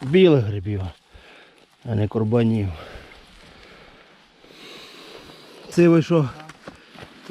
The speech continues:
Е, Міша, не по незвіданих путях ми пішли і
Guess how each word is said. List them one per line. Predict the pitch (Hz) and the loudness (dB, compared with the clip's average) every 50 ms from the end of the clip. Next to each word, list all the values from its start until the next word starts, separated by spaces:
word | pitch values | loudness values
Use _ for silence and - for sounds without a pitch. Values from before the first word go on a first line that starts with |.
| - - - - 381 - - - - - - - - - - - - - - - - - - - - - - - - - - - - - - - | -20 -20 -16 -12 -10 -10 -8 -8 -8 -10 -12 -14 -12 -8 -8 -8 -8 -10 -12 -16 -20 -20 -20 -20 -20 -20 -20 -20 -20 -20 -20 -20 -20 -18 -6 0
Е, | 190 196 165 - - | 2 2 2 4 2
Міша, | 170 156 - 147 135 117 101 - - - - - - - | 2 2 2 0 -4 -6 -6 -10 -16 -20 -20 -20 -6 -2
не | 151 147 | -2 0
по | - 165 165 | 2 2 4
незвіданих | 160 165 160 151 185 202 185 175 175 175 156 | 4 4 6 6 4 4 4 4 4 2 2
путях | - 156 156 - 185 202 208 180 - | 2 0 0 2 2 2 2 2 0
ми | 190 180 | -2 -2
пішли | - 190 165 143 185 196 196 185 175 | -2 -4 -4 0 2 4 6 6 6
і | 170 147 | 4 2